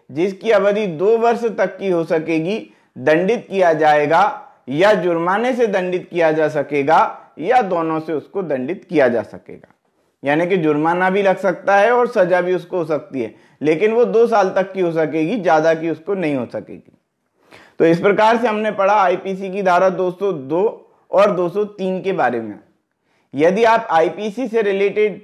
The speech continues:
समस्त धाराओं का अध्ययन करना चाहते हैं, पूरी की पूरी आईपीसी का अध्ययन करना चाहते हैं,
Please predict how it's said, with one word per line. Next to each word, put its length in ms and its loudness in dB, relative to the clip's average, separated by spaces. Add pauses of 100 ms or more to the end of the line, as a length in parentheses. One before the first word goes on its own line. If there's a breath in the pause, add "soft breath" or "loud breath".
समस्त 440 -2
धाराओं 440 2
का 100 0
अध्ययन 320 -2
करना 320 -2
चाहते 380 0
हैं, 220 -2 (460 soft breath)
पूरी 240 -2
की 100 -6
पूरी 300 0
आईपीसी 440 2
का 140 0
अध्ययन 300 -2
करना 320 -2
चाहते 380 0
हैं, 300 -4